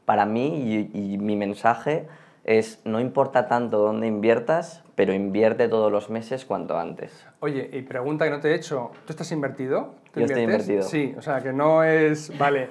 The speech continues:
Speaker 1: <laughs>
Speaker 2: ¿inviertes en acciones, me has dicho?
Speaker 1: No, yo en acción, bueno,
Speaker 2: Bueno, en
Speaker 1: eh,
Speaker 2: fondos.
Speaker 1: exacto.
Speaker 2: Vale, ¿y es inversión pasiva?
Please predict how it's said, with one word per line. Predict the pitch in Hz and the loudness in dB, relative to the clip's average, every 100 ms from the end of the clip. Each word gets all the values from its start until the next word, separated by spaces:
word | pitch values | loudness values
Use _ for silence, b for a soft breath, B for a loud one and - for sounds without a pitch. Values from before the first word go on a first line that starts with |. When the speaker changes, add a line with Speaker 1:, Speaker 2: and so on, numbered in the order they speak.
| - | -6
Speaker 1:
<laughs> | - | -4
Speaker 2:
¿inviertes | 143 139 147 165 160 | -2 -2 -4 -4 -4
en | 170 | -2
acciones, | 147 151 180 180 | -2 0 -2 -2
me | 170 | -2
has | 151 | -2
dicho? | 170 - 247 254 | -4 -4 -2 2
Speaker 1:
No, | 131 131 123 | 6 8 8
yo | 123 | 6
en | 135 | 2
acción, | 131 - 131 85 | -2 -4 -4 -2
bueno, | 95 123 | 0 2
Speaker 2:
Bueno, | 160 147 | 2 0
en | 107 110 | 0 4
Speaker 1:
eh, | |
Speaker 2:
fondos. | 147 180 131 127 - - _ - | 6 4 0 -6 -12 -18 _ -4
Speaker 1:
exacto. | 117 107 101 - - | -4 -4 -6 -8 -10
Speaker 2:
Vale, | 135 131 127 - | -4 -4 -4 -8
¿y | 143 | -6
es | 165 | -6
inversión | 185 170 185 | -4 -6 -6
pasiva? | 180 175 220 165 131 | -6 -4 -4 -2 -4